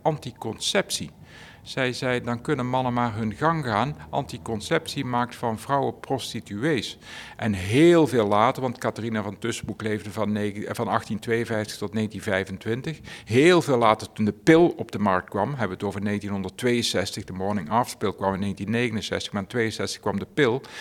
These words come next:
Toen zong Gerard Cox hier uit Rotterdam een lied over de pil.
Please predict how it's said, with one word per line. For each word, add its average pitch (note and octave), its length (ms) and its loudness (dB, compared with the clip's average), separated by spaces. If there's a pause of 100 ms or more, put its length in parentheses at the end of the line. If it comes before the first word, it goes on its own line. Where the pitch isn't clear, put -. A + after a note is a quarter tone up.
(240)
Toen A#2+ 160 0
zong A2+ 360 4
Gerard A#2+ 600 2
Cox - 500 2
hier C3 320 0
uit A2+ 180 2
Rotterdam A#2 680 4 (480)
een B2 180 6
lied - 300 2
over A2+ 260 4
de G2+ 100 2
pil. C3+ 400 2